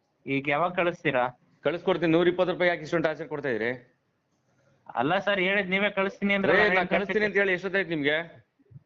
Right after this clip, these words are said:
Speaker 2: ನೀವ್ ಬಂದಿದ್ ಯಾವಾಗ ಮನೆ ಹತ್ರ?
Speaker 1: ಮನೆ ಹತ್ರ ಬೆಳಿಗ್ಗೆ ಬಂದಿದ್ ನಾವು.
Speaker 2: ಎಷ್ಟ್ ಗಂಟೆಲಿ?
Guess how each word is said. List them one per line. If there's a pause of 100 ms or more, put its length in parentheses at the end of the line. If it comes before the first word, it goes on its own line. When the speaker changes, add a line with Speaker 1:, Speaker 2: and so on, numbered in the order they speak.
(420)
Speaker 2:
ನೀವ್
ಬಂದಿದ್
ಯಾವಾಗ
ಮನೆ
ಹತ್ರ? (1040)
Speaker 1:
ಮನೆ
ಹತ್ರ
ಬೆಳಿಗ್ಗೆ
ಬಂದಿದ್
ನಾವು.
Speaker 2:
ಎಷ್ಟ್
ಗಂಟೆಲಿ?